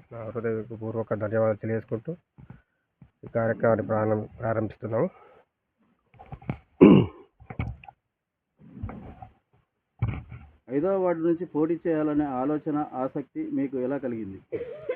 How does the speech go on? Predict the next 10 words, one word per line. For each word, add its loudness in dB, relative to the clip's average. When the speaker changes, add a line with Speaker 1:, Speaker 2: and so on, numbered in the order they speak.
Speaker 1:
ఐదవ 12
వార్డు 12
నుండి 10
పోటీ 8
చేయాలనే 12
ఆలోచన 10
ఎలా 12
వచ్చిందంటే, 8
గతంలో 12
ఇక్కడ 10